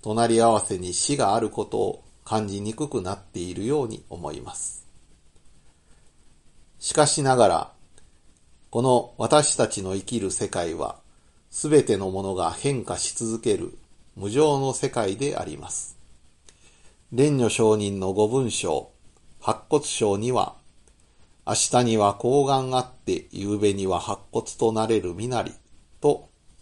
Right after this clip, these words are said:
この命の無常の姿が示されています。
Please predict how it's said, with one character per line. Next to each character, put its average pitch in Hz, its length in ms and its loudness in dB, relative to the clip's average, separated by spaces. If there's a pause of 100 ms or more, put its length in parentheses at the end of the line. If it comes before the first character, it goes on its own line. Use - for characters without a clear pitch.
こ 110 120 -4
の 120 140 2
命 120 400 -2
の 127 160 0
無 92 160 -4
常 120 240 2
の 117 100 -2
姿 123 440 -2
が 160 180 -2
示 87 320 -8
さ 85 140 -6
れ 78 100 -8
て - 180 -10
い - 60 -12
ま - 160 -16
す。 - 220 -10